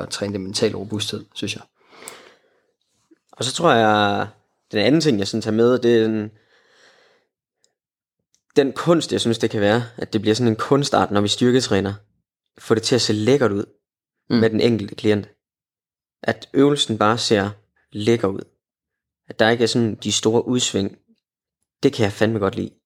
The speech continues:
Speaker 1: Ja.
Speaker 2: Wow, det synes jeg er lækkert. Altså, når man, når man bruger tid på det, og virkelig får det til at spille,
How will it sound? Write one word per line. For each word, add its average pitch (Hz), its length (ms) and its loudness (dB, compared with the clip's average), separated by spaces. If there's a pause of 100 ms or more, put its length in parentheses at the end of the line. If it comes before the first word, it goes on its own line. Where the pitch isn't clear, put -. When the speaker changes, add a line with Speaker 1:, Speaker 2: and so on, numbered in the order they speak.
(260)
Speaker 1:
Ja. 101 160 -2 (260)
Speaker 2:
Wow, 113 260 2
det 104 100 -4
synes 101 180 -8
jeg 104 60 -6
er 101 40 -2
lækkert. 98 320 -2 (180)
Altså, - 160 -4
når 110 120 4
man, 107 180 2 (920)
når 120 60 2
man 117 120 4
bruger 117 180 2
tid 139 360 0
på 123 120 0
det, 113 160 0 (540)
og 117 140 -2
virkelig 123 280 0
får 107 120 0
det 98 100 -4
til - 100 -2
at 101 60 2
spille, 110 440 -2